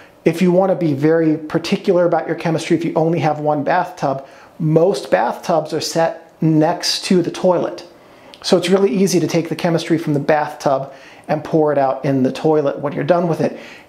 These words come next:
And that does a really even better job of making sure that you don't have exposure to your film chemistry. So let's work from the top down. These orange ropes right here are where we're going to hang the film once it's processed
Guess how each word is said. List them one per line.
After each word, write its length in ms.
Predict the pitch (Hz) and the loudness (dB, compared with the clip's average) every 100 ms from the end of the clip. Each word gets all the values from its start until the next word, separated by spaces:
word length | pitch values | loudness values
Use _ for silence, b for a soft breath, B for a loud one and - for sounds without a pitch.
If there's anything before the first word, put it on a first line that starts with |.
| - | -2
And 100 | 160 | 0
that 120 | 165 | 0
does 120 | 156 | 0
a 60 | 139 | -2
really 440 | 135 180 180 156 | 2 2 4 2
even 320 | - 165 151 143 | 0 0 0 2
better 280 | 214 233 | 2 2
job 300 | 190 175 151 | 2 2 2
of 100 | 147 | 0
making 300 | 151 143 147 | -2 -2 -2
sure 440 | 139 - 143 135 B B B - | -4 0 0 0 B B B -14
that 120 | - | 0
you 120 | 165 | 2
don't 240 | 160 147 | 2 0
have 260 | 143 131 135 | -2 -2 -2
exposure 640 | 143 - - 185 180 165 | -4 -2 2 4 4 0
to 580 | 147 - 170 156 147 - - - | -6 -2 2 2 0 -4 -16 -6
your 260 | - 135 135 | 0 0 0
film 340 | - 147 139 | 0 0 0
chemistry. 580 | 135 156 143 - - - - - | -2 -4 -4 -8 -10 -10 -16 -10
So 140 | - 202 | 0 0
let's 160 | 208 | 4
work 200 | 240 254 | 2 2
from 120 | 254 | 2
the 80 | 214 | 2
top 360 | - 185 170 - | 2 0 0 -2
down. 360 | 147 147 139 | -4 -4 -6
These 180 | 147 202 | 0 0
orange 380 | - 208 202 160 | 2 4 2 2
ropes 320 | 175 185 - | 2 0 0
right 160 | 175 - | -2 -2
here 380 | 180 196 247 B B B | 0 2 0 B B B
are 120 | 175 | 2
where 200 | 165 180 | 4 2
we're 200 | 180 208 | 2 2
going 240 | 196 196 185 | 2 2 0
to 60 | |
hang 300 | 143 165 160 | -2 -4 -2
the 60 | 147 | -4
film 600 | - - 208 160 143 - B - | -4 2 4 4 2 -2 B 0
once 320 | 151 214 - | 4 4 2
it's 120 | 233 | -2
processed 800 | - 233 240 226 - 156 151 - | 0 0 0 0 0 -2 -2 -8